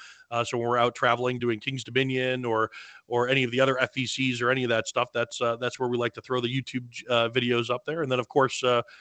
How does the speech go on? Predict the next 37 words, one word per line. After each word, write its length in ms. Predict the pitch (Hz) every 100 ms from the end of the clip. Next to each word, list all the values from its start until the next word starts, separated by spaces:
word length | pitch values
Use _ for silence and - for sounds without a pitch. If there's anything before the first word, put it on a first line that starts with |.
| - -
where 160 | 143
I, 100 | 131 131
where 160 | 147
I 80 | 135
got 260 | 131 151 147
my 100 | 135
big 220 | 131 139
start, 420 | - 160 185 - 139
uh, 180 | 127
with 160 | 127 123 147
In 100 | 143
the 80 |
Loop, 340 | 131 165 170 -
uh, 360 | 120 120 120 120
you 100 | 120
know, 220 | 123 143
uh, 220 | 117 117
doing 260 | 117 123 123
all 140 | 117
that 200 | 120 131
stuff, 220 | - 120 131
In 60 |
the 60 | 123
Loop 180 | 123 -
podcast, 720 | 123 131 - 123 135 - 117
and, 160 | 113
uh, 140 | 117 113
they 120 | 117
have 120 | 120
their 140 | 117 120
YouTube 340 | 120 - 123
channel. 340 | - 120 123 - - -
I 60 | 135
don't 160 | 143 135
do 120 | 143
a 40 |
lot 260 | 131 123